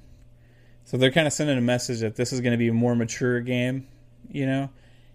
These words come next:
and it's gonna be, uh, an interesting, uh, take on it.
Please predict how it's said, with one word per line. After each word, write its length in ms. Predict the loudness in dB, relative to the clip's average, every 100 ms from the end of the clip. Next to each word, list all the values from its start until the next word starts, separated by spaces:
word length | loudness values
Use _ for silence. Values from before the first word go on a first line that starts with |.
| -6
and 440 | -2 0 2 0
it's 140 | -2 -2
gonna 200 | -2 -2
be, 480 | 0 0 0 -2 -4
uh, 40 |
an 360 | -4 -4 -4 -6 -4
interesting, 880 | -4 -2 -2 -4 -8 -4 -4 -4 -6 -12 -20 -18 -10
uh, 240 | -6 -6 -8 -14 -20 -14
take 300 | -4 -2 -2
on 200 | -2 -4
it. 200 | -6 -10